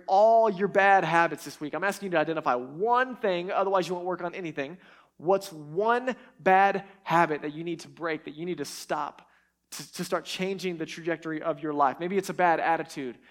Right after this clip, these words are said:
that you can, you continually sit in. Maybe it's, you know, you struggle with gossip or slander. Maybe,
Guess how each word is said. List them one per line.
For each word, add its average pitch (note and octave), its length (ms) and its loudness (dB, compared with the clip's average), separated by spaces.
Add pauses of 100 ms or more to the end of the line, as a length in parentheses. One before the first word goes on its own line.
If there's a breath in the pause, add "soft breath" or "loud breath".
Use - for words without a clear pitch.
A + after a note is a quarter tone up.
(140 loud breath)
that E3 100 -4
you E3 60 -6
can, E3 120 -8 (200)
you F#3+ 160 -12
continually F3 520 -4
sit D#3+ 220 -6
in. C#3+ 180 -8
Maybe E3+ 240 -2
it's, - 160 -2 (220 loud breath)
you F#3 60 -8
know, F#3 80 -6
you E3+ 100 -10
struggle F#3 300 -2
with E3+ 160 -4
gossip D#3 480 2
or C#3 60 -8
slander. D#3 420 -4
Maybe, F3+ 320 -2